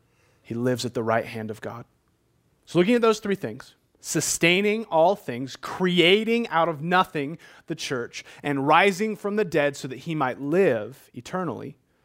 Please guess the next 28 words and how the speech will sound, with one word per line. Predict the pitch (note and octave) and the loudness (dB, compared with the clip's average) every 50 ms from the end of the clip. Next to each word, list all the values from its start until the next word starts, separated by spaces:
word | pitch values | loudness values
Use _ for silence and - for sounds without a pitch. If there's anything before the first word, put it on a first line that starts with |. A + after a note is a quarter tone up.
| _ _ _ _ _ _ _ _ _ _ _ _ _ _ _ | _ _ _ _ _ _ _ _ _ _ _ _ _ _ _
who | - D#3 | -2 0
has | F3+ E3+ | 0 0
done | C3+ C#3 A#2+ A2+ | 0 -2 -4 -4
those | G#2 G#2+ - - | -6 -10 -12 -16
things? | - - - - - - _ _ _ _ _ _ _ _ _ _ _ _ _ _ _ _ _ _ _ _ _ _ _ _ _ _ _ _ _ _ _ _ _ _ _ _ _ - | -18 -18 -18 -20 -20 -20 _ _ _ _ _ _ _ _ _ _ _ _ _ _ _ _ _ _ _ _ _ _ _ _ _ _ _ _ _ _ _ _ _ _ _ _ _ -4
We | C#3+ | -2
see | D#3+ - A#3+ | -2 -2 -2
governments | D3 - - - - D#3+ F#3+ F3 C3 A#2 A2+ - - | -4 -2 0 2 2 2 2 0 -2 -2 -6 -10 -12
that | - A2 | -12 -12
can | - A#2 | -12 -10
hold | G#2 - A#2+ A#2 G#2+ | -6 -6 -6 -6 -6
together | A#2+ G#2 A#2 A2 G#2 A2 G#2+ | -8 -6 -6 -6 -4 -6 -8
societies, | - - G#2+ - - A#2 B2+ D#3 C3+ A2 G#2+ G#2+ B2+ - - - _ _ _ _ _ _ _ _ _ _ _ _ - | -10 -10 -10 -8 -4 0 0 0 0 -2 -6 -10 -14 -14 -16 -20 _ _ _ _ _ _ _ _ _ _ _ _ -2
but | A#2+ C3+ | 2 2
even | D#3+ E3+ E3+ E3 D3+ | 2 2 2 0 0
looking | C#3+ C#3 - C#3+ C3+ | 0 0 0 -2 -2
at | B2+ A#2+ | -2 -2
America, | A2+ A2+ B2+ F3+ A3+ A3 - B2 A2+ | -2 -2 0 0 0 0 -2 -4 -4
which | B2 A#2 - - - _ - | -4 -6 -8 -10 -14 _ -14
most | - A#2 A#2 C3 D3 - | -8 -6 -4 -4 -4 -4
people | - E3 D3+ C#3 D3+ | -2 -4 -2 0 0
would | C#3 A#2 | -2 -2
say | - - C3+ | -2 -2 -2
is | C#3+ B2+ - | -2 -2 -4
one | B2+ C3 | -6 -6
of | B2 | -6
the | A#2 A2+ | -6 -6
strongest | - - - - A#2+ A#2+ B2 C3 C#3 C#3+ D3+ D3 - - - | -8 -8 -8 -8 -4 -2 -2 -2 0 -2 -4 -4 -6 -10 -14